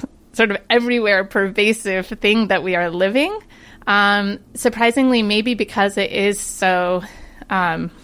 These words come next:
ubiquitous that people don't attend to it so much. Um, whereas there's a lot of attention, <laughs> or money enjoys a lot of attention.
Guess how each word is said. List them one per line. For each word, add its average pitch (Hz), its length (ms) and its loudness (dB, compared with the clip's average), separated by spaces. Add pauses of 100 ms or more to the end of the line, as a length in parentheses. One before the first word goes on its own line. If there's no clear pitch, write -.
(300)
ubiquitous 226 920 -2
that 185 160 0
people 208 200 -6
don't 277 220 -6
attend 185 320 -6
to 254 80 -2
it 247 160 -2
so 254 120 -2
much. 269 340 -4 (520)
Um, 196 540 0
whereas 190 1000 0
there's 196 260 -4
a 196 40 -2
lot 180 200 2
of 170 80 -8
attention, 180 580 -6 (160)
<laughs> 220 260 2
or 214 140 2
money 214 600 0
enjoys 175 400 -4
a 185 40 -4
lot 170 220 0
of 170 80 -4
attention. 170 600 -6